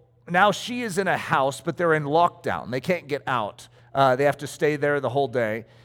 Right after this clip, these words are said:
And she is with this old man named Robert Jaffrey.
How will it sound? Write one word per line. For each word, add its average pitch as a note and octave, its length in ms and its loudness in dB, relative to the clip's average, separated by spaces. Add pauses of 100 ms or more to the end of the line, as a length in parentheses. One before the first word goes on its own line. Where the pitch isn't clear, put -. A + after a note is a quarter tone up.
(240)
And D3+ 340 0
she F3 200 -6
is C#3 160 -4
with G#3 220 4
this F3 240 -4
old D#3+ 300 0
man C3+ 260 -2
named C3 200 -6
Robert B2 380 0
Jaffrey. G#2+ 600 -8